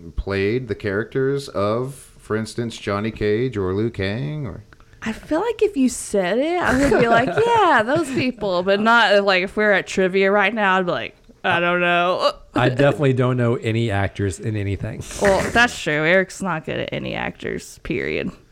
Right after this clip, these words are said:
Speaker 1: One of the also interesting facts was it was, there were only four people working on Mortal Kombat one for, I think, ten months. And that was the arcade. Now, several people worked on bringing it to the S N E S and the,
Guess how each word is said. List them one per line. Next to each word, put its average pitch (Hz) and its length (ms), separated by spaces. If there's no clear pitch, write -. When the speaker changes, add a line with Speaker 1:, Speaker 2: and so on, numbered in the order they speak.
Speaker 1:
One 139 160
of 127 80
the 110 80
also 113 340
interesting 101 640
facts 107 320
was 113 180
it 147 60
was, 143 160
there 127 140
were 127 120
only 139 280
four 151 840
people 123 280
working 107 400
on 92 460
Mortal 98 280
Kombat 90 540
one 95 320
for, 90 500
I - 40
think, - 280
ten 117 280
months. 113 560
And 120 160
that 160 140
was 131 180
the 123 140
arcade. 101 540
Now, 104 200
several 117 420
people 107 240
worked 98 320
on 90 420
bringing 104 420
it 98 160
to - 100
the 92 200
S 95 180
N 92 120
E 90 120
S 90 300
and 85 140
the, 85 180